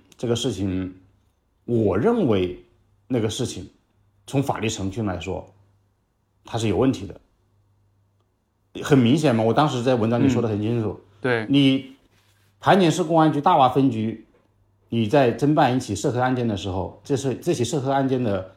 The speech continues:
Speaker 1: 嫌疑人的律-，辩护律师，他，你们如果认为他违法了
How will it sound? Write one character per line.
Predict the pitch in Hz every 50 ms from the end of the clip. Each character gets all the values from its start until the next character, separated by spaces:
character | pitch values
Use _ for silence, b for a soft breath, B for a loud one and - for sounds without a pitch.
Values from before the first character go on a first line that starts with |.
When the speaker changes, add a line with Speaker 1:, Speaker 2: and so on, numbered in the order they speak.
| _ -
Speaker 1:
嫌 | - - 123 110 117 127
疑 | 135
人 | 127 113 117
的 | 113 110
律-， | 131 147 127 117
辩 | 120 - 156 139 120
护 | 120
律 | 123 131 123
师， | 117 - 113 113 117 117 - - _ _ _ _ _ _ _ _ _ _ _ _ _ _ _ _ _ _ _ _ _ _ _ -
他， | - - - - -
你 | 156 156 147 135
们 | 123 131 170 151
如 | 131 180
果 | 165 147 160
认 | 190 165
为 | 139 127
他 | 131 - 143 135
违 | 117 117 131
法 | 120 110 80 64
了 | 67 80 - -